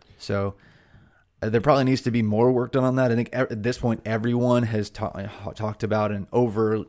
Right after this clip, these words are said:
talked about the, the importance of dominator, but there hasn't been enough people that really have tackled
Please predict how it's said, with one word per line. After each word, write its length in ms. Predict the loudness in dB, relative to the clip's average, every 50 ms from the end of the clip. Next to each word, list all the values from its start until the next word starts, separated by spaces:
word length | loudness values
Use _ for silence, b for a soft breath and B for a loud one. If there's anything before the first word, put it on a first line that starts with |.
| -10
talked 300 | -8 -6 -4 -4 -2 -2
about 440 | -2 0 2 2 2 0 -2 -4 -6
the, 200 | -6 -4 -4 -4
the 240 | -4 -6 -6 -6 -6
importance 520 | -6 -6 -2 0 0 0 0 -2 -6 -6
of 380 | -4 -4 -4 -6 -8 -12 -10 -6
dominator, 560 | -4 -2 -2 -2 -2 -2 -2 -2 -4 -4 -6
but 260 | -2 -2 -2 -2 -4 B B B B B B B
there 120 | -2 -2 -2
hasn't 380 | -2 -2 -4 -2 -2 -2 0
been 100 | 0 0
enough 460 | 0 0 -2 0 0 -2 -2 -4 -6
people 320 | -8 -8 -6 -4 -4 -4 -4
that 120 | -4 -6
really 260 | -6 -6 -6 -4 -6
have 100 | -6 -8
tackled 440 | -6 -4 -4 -4 -4 -4 -6 -6 -6